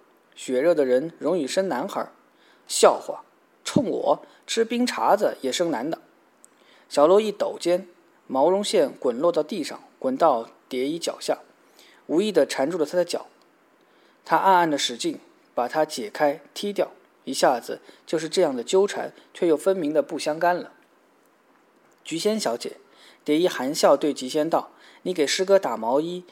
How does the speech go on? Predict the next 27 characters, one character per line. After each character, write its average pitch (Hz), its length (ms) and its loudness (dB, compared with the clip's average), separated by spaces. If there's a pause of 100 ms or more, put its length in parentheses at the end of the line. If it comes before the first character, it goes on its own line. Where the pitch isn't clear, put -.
(160)
打 127 160 2
好 113 240 -2
了 107 120 -10
他 - 160 -6
也 143 80 2
不 131 160 -6
穿， 160 320 -2 (380)
这 156 100 -2
真 175 200 2
是 131 320 -2 (100)
石 160 220 -2
头 180 100 0
上 160 220 0
种 143 200 -2
葱， 175 300 -6 (220)
白 123 180 -2
费 180 180 -4
劲 175 160 -2
儿。” - 60 -8 (960)
小 117 160 -2
楼 135 140 4
嚷 175 180 6
嚷 165 140 -4 (260)
，“怎 127 160 -4
么 160 80 -2
不 202 120 2
穿？ 180 260 2